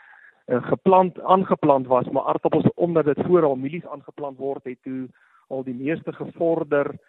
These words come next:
en hulle het so klein bietjie, eh, stremming gevat en gelukkig in Desember maand het ons 'n,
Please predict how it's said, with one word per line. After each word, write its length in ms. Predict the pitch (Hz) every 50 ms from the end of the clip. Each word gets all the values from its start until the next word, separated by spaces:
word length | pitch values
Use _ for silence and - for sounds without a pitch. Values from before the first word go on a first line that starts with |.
| _ _ _ _ _ _ _ - 466 -
en 360 | 135 135 135 135 131 135 135
hulle 260 | 123 123 131 151 160
het 180 | 147 143 143 - _
so 80 | 180 170 -
klein 320 | _ 220 220 214 214 208 196
bietjie, 560 | 180 170 - 180 170 170 170 165 160 - -
eh, 160 | - 135 131 - -
stremming 420 | - - 180 175 175 170 165 151
gevat 460 | - - 147 - - 160 147 147 _
en 220 | - 151 143 139 123
gelukkig 580 | - - 123 123 123 135 185 190 - 202 -
in 80 | 190 175
Desember 500 | 156 165 156 - - 175 165 170 160 151
maand 260 | 139 135 139 143 131
het 120 | 147 - 143
ons 140 | 127 -
'n, 140 | - 139 127